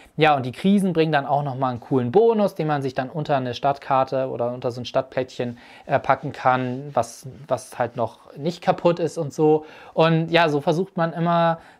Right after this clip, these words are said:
so ein bisschen zu taktieren, okay, sind das jetzt genug Ressourcen, als dass ich hier irgendwelche Punkte aufgeben kann? Habe ich überhaupt noch Ressourcen, um da noch gegen zu bieten? Wie, wie wichtig ist den anderen das? Zwischendurch gibt es dann noch solche Militärrunden, die man auch gewinnen möchte.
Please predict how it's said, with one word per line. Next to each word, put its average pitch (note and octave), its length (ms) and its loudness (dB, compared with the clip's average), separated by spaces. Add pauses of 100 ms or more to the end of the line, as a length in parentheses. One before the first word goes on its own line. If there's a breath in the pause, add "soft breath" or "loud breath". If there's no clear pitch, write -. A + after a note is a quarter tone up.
(120)
so F3 260 2
ein D#3+ 60 0
bisschen E3 220 0
zu E3+ 140 -4
taktieren, F#3 580 2
okay, D#3 240 -2
sind E3+ 160 -6
das E3 120 -6
jetzt D#3+ 180 -4
genug D#3 400 2
Ressourcen, F3+ 540 2
als D#3 180 -4
dass D3+ 180 -2
ich D3+ 80 -16
hier E3 160 -2
irgendwelche C#3+ 280 -2
Punkte G#3 320 0
aufgeben F3 420 2
kann? F3 340 -2 (220 loud breath)
Habe E3+ 200 2
ich F3+ 100 -4
überhaupt F3+ 360 2
noch F3 200 -4
Ressourcen, E3+ 480 2
um D3+ 200 -6
da C#3+ 200 2
noch C3+ 120 -6
gegen G#3+ 280 2
zu - 140 -12
bieten? G3+ 500 0 (340 loud breath)
Wie, G3 560 2 (160)
wie F#3 300 0 (280)
wichtig G3+ 400 0
ist - 160 -6
den D#3 160 -2
anderen G#3 360 0
das? F#3+ 260 2
Zwischendurch D#3+ 400 -4
gibt D3+ 180 -6
es D#3 100 -4
dann D3 120 -4
noch C#3+ 100 -4
solche C#3+ 260 -8
Militärrunden, E3 720 0
die D#3 100 -2
man C#3 140 -4
auch D#3 180 2
gewinnen D#3+ 380 -2
möchte. D3 480 -2